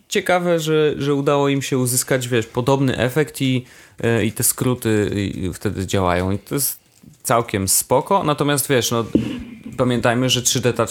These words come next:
to nie jest tylko, y, to nie jest tylko to do-, dodatkowe menu na ikonce, mm, y, w app drawerze, że tak powiem,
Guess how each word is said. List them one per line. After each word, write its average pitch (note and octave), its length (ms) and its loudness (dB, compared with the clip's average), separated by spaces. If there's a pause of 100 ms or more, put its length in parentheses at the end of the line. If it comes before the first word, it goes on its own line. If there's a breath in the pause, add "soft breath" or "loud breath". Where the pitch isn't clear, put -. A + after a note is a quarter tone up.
to A2+ 80 -2
nie G#2+ 160 2
jest G#2 220 0
tylko, G2 580 2 (440)
y, F#2+ 100 -2
to A2 80 0
nie G#2 120 2
jest - 360 -2
tylko G2+ 200 -2
to G#2+ 120 0
do-, G2+ 240 0 (100)
dodatkowe G#2+ 500 2
menu G2 340 2
na F#2+ 500 2
ikonce, G2 680 0 (440 loud breath)
mm, G2 600 0
y, - 40 -4 (420)
w G2+ 220 -6 (120)
app - 340 -2
drawerze, A2+ 800 2 (720)
że A2+ 60 -12
tak - 180 -8
powiem, - 380 -6